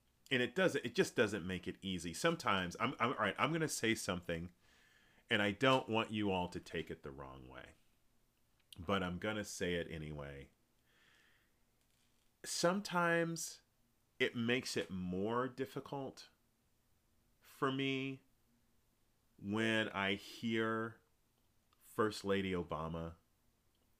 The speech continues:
when she spoke at the Democratic National Convention. It makes it difficult when I hear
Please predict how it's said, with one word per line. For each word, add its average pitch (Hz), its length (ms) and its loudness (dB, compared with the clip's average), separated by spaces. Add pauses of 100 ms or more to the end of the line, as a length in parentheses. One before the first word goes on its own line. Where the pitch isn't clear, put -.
(260)
when 95 120 -14
she 104 160 -4
spoke - 420 0 (180)
at 87 100 -8
the 95 80 -2
Democratic 82 580 -4
National 78 380 -8
Convention. 80 640 -10 (1000)
It 127 180 0
makes 120 320 2
it 95 340 -6
difficult 98 760 0 (1120)
when 104 180 2
I 95 240 2
hear 95 560 2